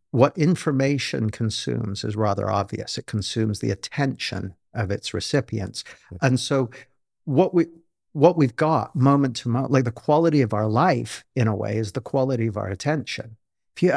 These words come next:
Speaker 1: if, you know, you have two
Speaker 2: Agreed.
Speaker 1: people go on this beautiful holiday to this amazing vacation spot, one person's there totally soaking it up, having a beautiful experience. The other person's preoccupied with something. And so they have, they have that experience
Speaker 2: Yeah.
Speaker 1: instead.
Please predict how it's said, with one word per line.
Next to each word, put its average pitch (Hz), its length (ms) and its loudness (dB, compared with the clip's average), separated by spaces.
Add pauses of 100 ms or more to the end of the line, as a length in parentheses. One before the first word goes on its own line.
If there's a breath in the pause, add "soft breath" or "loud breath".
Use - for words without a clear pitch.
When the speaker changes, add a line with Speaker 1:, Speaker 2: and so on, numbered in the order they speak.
(100)
Speaker 1:
if, 113 160 0 (340 loud breath)
you 139 120 2
know, 127 40 4
you 127 160 4
have 123 160 0
two 175 180 0
Speaker 2:
Agreed. 139 160 0
Speaker 1:
people 123 120 2
go 117 160 2
on 123 120 2
this 123 200 -2 (380 loud breath)
beautiful 185 560 4
holiday 127 420 2
to - 100 -10
this 117 180 -2
amazing 135 540 2
vacation 120 560 2
spot, 95 400 -4 (200 loud breath)
one 143 240 6
person's 117 500 0
there 123 340 0
totally 139 720 2
soaking 120 500 -2
it 110 80 -2
up, 113 220 0
having 110 240 0
a 107 40 0
beautiful 135 440 2
experience. 117 520 -2 (280 loud breath)
The 131 100 6
other 135 140 4
person's 117 420 0
preoccupied 113 840 0
with 107 140 -4
something. 110 380 -2
And 110 100 0
so 123 140 0
they 123 120 2
have, 117 280 -2
they 127 140 4
have 117 180 0
that 143 200 2
experience - 760 -6
Speaker 2:
Yeah. 98 100 -4
Speaker 1:
instead. 101 460 -4